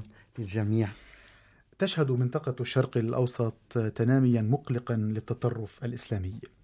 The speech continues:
Speaker 2: إلى أي مدى يهدد هذا الوضع الوجود المسيحي في المنطقة، سيما في منطقة، في الأرض المقدسة والتي تعاني من نزيف الهجرة؟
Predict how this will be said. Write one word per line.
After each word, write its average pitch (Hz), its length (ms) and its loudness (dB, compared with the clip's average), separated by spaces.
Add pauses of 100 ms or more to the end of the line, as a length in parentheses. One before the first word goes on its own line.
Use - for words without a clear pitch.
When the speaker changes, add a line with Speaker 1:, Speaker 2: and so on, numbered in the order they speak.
(140)
Speaker 2:
إلى 135 160 8
أي 180 180 2
مدى 135 220 4
يهدد 110 480 0
هذا 113 200 2
الوضع 117 480 0
الوجود 113 420 2
المسيحي 107 580 0
في 110 140 -4
المنطقة، 120 560 0 (460)
سيما 135 380 6
في 120 140 -2
منطقة، 120 440 2 (200)
في - 120 2
الأرض 123 260 2
المقدسة 110 800 -2 (460)
والتي 131 380 6
تعاني 135 380 4
من 110 200 2
نزيف 127 300 0
الهجرة؟ 104 440 -2